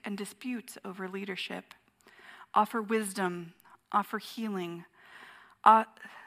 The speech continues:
or soften hardened hearts, bring resolution and peace to these areas. For those that are in the midst of these conflicts, give them the courage and the stamina they need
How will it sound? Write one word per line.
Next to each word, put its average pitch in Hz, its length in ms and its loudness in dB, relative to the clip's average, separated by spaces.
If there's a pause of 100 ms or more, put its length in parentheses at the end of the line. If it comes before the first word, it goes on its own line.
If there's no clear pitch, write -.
(260)
or 185 120 0
soften 247 560 4
hardened 226 420 0
hearts, - 680 -2 (920)
bring 220 500 0 (260)
resolution 214 840 -2
and 196 260 -8
peace - 380 -8
to - 180 -10
these 196 280 -6
areas. 175 720 -8 (580)
For 208 160 0
those 214 380 4
that 208 120 6
are 202 140 6
in 202 160 2
the 202 60 -2
midst 202 300 -4
of 208 120 -6
these 208 160 -4
conflicts, 196 760 -4
give 202 260 -4
them 208 380 0
the 196 100 -4
courage 202 640 -2
and 190 160 -6
the 190 60 -6
stamina 208 600 -4
they 208 140 -4
need 175 460 -6